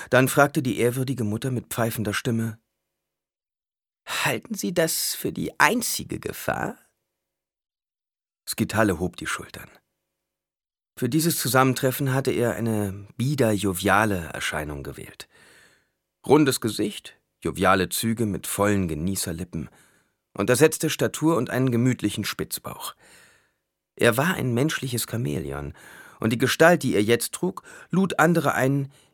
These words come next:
ihn nicht ganz für voll zu nehmen. „Ich denke“,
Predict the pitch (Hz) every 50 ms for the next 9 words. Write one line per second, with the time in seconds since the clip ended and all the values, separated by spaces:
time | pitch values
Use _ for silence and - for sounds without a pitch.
0 | _ _ - 147 143 139 123 - - - - 123 123 113 - - - 127 113 -
1 | - 110 87 82 - - 76 60 - - - - - - _ _ _ _ _ _
2 | _ _ _ _ _ _ _ _ _ _ _ _ _ _ _ _ _ _ _ _
3 | _ _ _ - - - - - - - - - - - - - - - - -
4 | - - - - - - - 160 175 220 107 - 120 98 92 85 - -